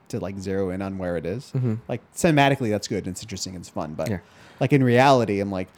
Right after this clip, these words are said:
Speaker 1: you're in this huge state. Like, how the fuck are you supposed to find this person? It's
Speaker 2: Yeah.
Speaker 1: ridiculous.
Speaker 2: And, like,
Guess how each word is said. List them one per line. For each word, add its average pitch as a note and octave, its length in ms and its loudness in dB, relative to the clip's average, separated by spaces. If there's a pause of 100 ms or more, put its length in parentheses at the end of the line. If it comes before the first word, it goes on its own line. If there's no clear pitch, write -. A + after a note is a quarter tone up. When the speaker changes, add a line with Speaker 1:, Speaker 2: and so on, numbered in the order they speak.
(640)
Speaker 1:
you're A3 80 2
in A3 60 4
this F#3 140 2 (160)
huge D#3 240 -2
state. C#3 260 0
Like, B2 120 -4
how F3+ 160 -2
the D3 60 -4
fuck - 300 -4
are C#3 40 -4
you B2+ 40 0
supposed - 200 -6
to B2 60 -4
find A2+ 240 -4
this F#2+ 100 -8
person? G#2+ 280 -8
It's G#2+ 100 -10
Speaker 2:
Yeah. C3 120 4
Speaker 1:
ridiculous. F#2 380 -8 (320)
Speaker 2:
And, C#3+ 160 6
like, - 360 2